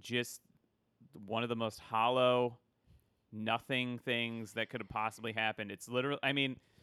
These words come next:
so, I mean, there's a couple things here, right? I think I mentioned this. There was a Raw a couple months ago,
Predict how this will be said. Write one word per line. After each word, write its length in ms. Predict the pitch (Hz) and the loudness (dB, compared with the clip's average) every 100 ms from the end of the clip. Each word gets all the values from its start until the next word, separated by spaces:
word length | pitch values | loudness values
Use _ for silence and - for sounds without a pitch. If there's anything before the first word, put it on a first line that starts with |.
| - | -20
so, 420 | - 165 156 147 98 | 0 4 6 4 2
I 80 | 147 | 0
mean, 100 | 160 | 0
there's 140 | 170 | -2
a 60 | 151 | 0
couple 280 | 170 135 131 | 0 0 -2
things 340 | 127 107 104 | -4 -6 -6
here, 160 | 110 101 | -6 -4
right? 160 | 107 | -4
I 40 | 131 | -2
think 160 | 269 | -2
I 40 | 320 | 0
mentioned 380 | 226 226 214 185 | 0 -2 -2 0
this. 380 | 180 - - - _ - | 0 0 -6 -12 _ -4
There 100 | 156 | -2
was 120 | 151 | 0
a 80 | 147 | 0
Raw 580 | 120 127 139 135 131 131 - | 2 4 4 4 4 -2 -12
a 60 | 127 | -8
couple 220 | 156 127 | -6 -4
months 300 | 120 120 120 | -2 -2 -4
ago, 560 | 117 113 110 104 104 | -4 0 2 0 -2